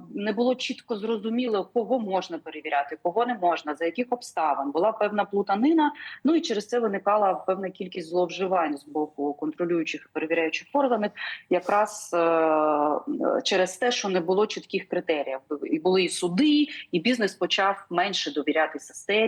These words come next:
і таким підходам, як обмеження перевірок.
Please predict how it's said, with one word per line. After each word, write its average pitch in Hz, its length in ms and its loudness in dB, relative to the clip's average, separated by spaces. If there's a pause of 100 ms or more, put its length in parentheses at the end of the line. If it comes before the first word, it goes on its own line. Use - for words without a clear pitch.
(200)
і 143 40 0
таким 151 300 -4
підходам, 147 680 0
як 147 200 0
обмеження 139 760 0
перевірок. 135 500 0